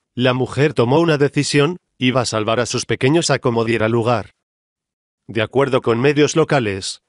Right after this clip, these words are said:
ante la mirada atónita de los vecinos que se encontraban en la calle, arrojó mantas y almohadas, con las que dio la instrucción de crear una improvisada red de contención.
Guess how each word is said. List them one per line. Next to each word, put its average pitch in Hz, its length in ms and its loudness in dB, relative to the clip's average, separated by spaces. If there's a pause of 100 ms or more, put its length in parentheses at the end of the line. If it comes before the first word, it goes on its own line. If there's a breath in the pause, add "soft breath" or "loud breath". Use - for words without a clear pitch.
(120)
ante 120 260 0
la 110 120 -2
mirada 117 340 0
atónita 139 460 0
de 135 100 2
los 131 140 0
vecinos 143 500 -2
que 160 100 -4
se 143 120 0
encontraban 135 580 0
en 127 80 0
la 113 120 0
calle, 139 480 0 (200)
arrojó 104 380 -4
mantas 143 400 0
y - 20 2
almohadas, 107 640 -2 (240)
con 123 180 0
las 110 200 -2
que 123 100 -4
dio 107 160 0
la 131 100 2
instrucción 120 540 0
de 143 100 2
crear 123 280 2
una 139 120 2
improvisada 117 640 -2
red 110 220 -2
de 123 80 -4
contención. 117 760 -2